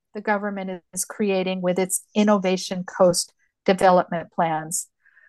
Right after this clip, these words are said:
The huge amounts of reconstruction funds going into building museums and,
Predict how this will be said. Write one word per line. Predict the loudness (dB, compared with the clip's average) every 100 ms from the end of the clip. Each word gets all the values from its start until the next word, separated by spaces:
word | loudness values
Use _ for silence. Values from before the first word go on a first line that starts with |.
| _ _ _
The | 0
huge | 6 6 6
amounts | 4 4 4 4
of | 0 2
reconstruction | 2 2 -2 -2 -4 -2 -6 -4
funds | -4 -4 -4
going | -2 -2 0 -4
into | -4 -4
building | 4 4 6 2
museums | -2 0 4 6 6 2
and, | -2